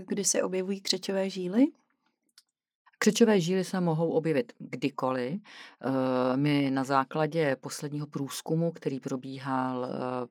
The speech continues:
Speaker 2: právě u praktických lékařů v roce dva tisíce dvacet dva, eh, víme, že asi š-, téměř čtyřicet procent, eh, všech křečových žil se objevilo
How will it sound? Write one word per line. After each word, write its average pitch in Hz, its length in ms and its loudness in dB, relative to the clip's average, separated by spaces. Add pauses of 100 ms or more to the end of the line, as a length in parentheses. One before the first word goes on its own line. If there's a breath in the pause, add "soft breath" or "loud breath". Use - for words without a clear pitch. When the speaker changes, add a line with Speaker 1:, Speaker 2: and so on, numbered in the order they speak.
(280)
Speaker 2:
právě 131 600 2
u - 80 -8
praktických - 560 -10
lékařů 151 420 -4
v 147 60 -6
roce 143 220 -6
dva 131 100 -8
tisíce - 380 -12
dvacet 143 320 -4
dva, 139 220 -4 (600 loud breath)
eh, 131 720 4
víme, 143 380 0
že 131 580 -4
asi - 240 -4
š-, - 300 -2
téměř 135 460 2
čtyřicet 151 460 -6
procent, 139 640 -2
eh, 120 60 2 (600)
všech - 440 0 (320 loud breath)
křečových 139 540 -4
žil 139 220 -2
se - 180 -10
objevilo 135 640 -4